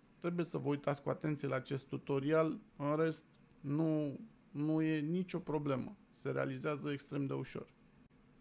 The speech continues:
Am să continui episodul de astăzi cu Bitcoin pe TradingView. Suntem pe un interval de o oră, îl urmăresc să văd ce face. Dar am să măresc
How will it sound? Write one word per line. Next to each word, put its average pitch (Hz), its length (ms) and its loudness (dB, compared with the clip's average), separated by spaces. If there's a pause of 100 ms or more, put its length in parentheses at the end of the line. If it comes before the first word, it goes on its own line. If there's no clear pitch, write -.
(280)
Am 202 180 4
să 214 160 4
continui 202 420 0
episodul 170 560 2
de 143 80 4
astăzi 147 420 2
cu 160 200 -2
Bitcoin 190 580 2
pe 156 140 -2
TradingView. 147 1000 2 (100)
Suntem 175 420 0
pe 165 100 2
un 151 160 2
interval 143 640 2
de 135 60 2
o 131 260 4
oră, 175 360 6 (180)
îl 151 180 2
urmăresc 147 500 2
să 143 100 -4
văd 135 200 -2
ce - 140 -4
face. - 420 -2 (240)
Dar 190 240 8
am 190 180 4
să 185 140 0
măresc 160 400 0